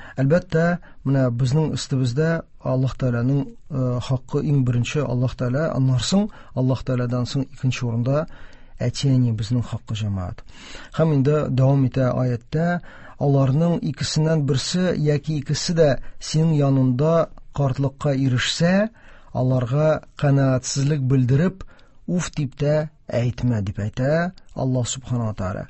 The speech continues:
Сүз гамәлләре сиңа ошамаса да, аларга кычкырма, күркәм сүз әйт. Мәрхәмәтлектән алар алдында тыйнаклык канатын җәй һәм, һәм аларга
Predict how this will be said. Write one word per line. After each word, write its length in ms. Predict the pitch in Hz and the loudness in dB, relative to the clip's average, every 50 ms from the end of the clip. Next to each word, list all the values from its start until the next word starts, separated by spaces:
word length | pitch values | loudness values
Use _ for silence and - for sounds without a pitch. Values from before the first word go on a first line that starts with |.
| - - - - - - - - - | -16 -20 -20 -20 -20 -20 -20 -20 -14
Сүз 340 | - - - - 220 220 185 | -10 -4 0 2 2 2 2
гамәлләре 680 | 156 170 165 156 147 143 143 139 139 135 139 165 170 160 - _ - - | 2 2 2 4 4 2 4 4 4 4 2 2 0 -2 -8 _ -16 -12
сиңа 440 | 120 - - 151 143 147 156 151 - | -8 -4 0 2 4 4 4 2 0
ошамаса 540 | - 127 - - 135 131 131 123 - 156 143 | -2 -2 0 2 2 2 2 2 0 0 0
да, 220 | 127 117 104 107 - - - _ - - | 0 -2 -2 -4 -10 -16 -20 _ -10 -4
аларга 440 | - 131 131 131 127 123 143 151 139 | -2 0 0 2 2 2 0 0 0
кычкырма, 680 | - - 135 - - - 131 127 120 104 92 85 117 - _ - - - - - - | 0 -2 -4 -4 -2 -2 -2 0 0 0 -2 -4 -6 -10 _ -20 -20 -20 -20 -14 -6
күркәм 540 | - 147 135 127 - 165 165 170 170 160 - | -4 -2 -2 -2 0 0 0 2 0 0 -4
сүз 460 | - - - - - 170 165 143 - - | -6 -10 -8 -4 -2 -2 -2 -2 -4 -6
әйт. 320 | 104 101 90 87 - - - - - - - - - - - - - - - | -4 -4 -4 -6 -8 -12 -18 -20 -20 -20 -20 -20 -20 -20 -20 -20 -20 -14 -4
Мәрхәмәтлектән 960 | - 139 143 147 143 131 - 160 160 156 139 143 151 - - 185 185 190 185 | 0 2 4 4 4 4 2 2 2 2 2 0 -4 -4 0 2 2 2 2
алар 400 | - - 156 147 151 160 175 170 | 2 2 2 4 4 4 4 4
алдында 720 | - - 156 151 135 139 139 139 139 147 175 185 196 185 - - - - - - | 4 2 2 2 4 4 4 4 4 4 6 6 4 4 2 -2 -12 -16 -8 -2
тыйнаклык 640 | - 160 151 151 151 143 - - 185 190 190 - | 0 2 4 4 2 2 0 0 -2 -2 -2 0
канатын 400 | - 156 147 143 131 - - 135 131 117 | 0 2 2 2 2 2 2 2 2 4
җәй 400 | 123 156 170 185 202 208 214 202 - - - - - - | 4 6 6 6 6 4 2 0 -4 -12 -20 -20 -20 -8
һәм, 380 | - - 160 170 185 202 202 240 - - - - - - - - - - _ - _ - - - - - - - - - - - _ - - _ - - - | 0 2 4 4 4 4 2 0 -4 -12 -20 -20 -20 -20 -20 -20 -20 -20 _ -20 _ -20 -20 -20 -20 -20 -20 -20 -20 -20 -20 -20 _ -20 -20 _ -20 -8 -2
һәм 380 | - 156 165 180 190 190 190 185 - | 0 2 4 4 4 2 0 -2 -2
аларга 760 | - 135 143 143 135 127 123 131 143 151 160 170 170 170 175 | -2 0 2 2 2 2 2 2 2 2 2 2 2 0 -2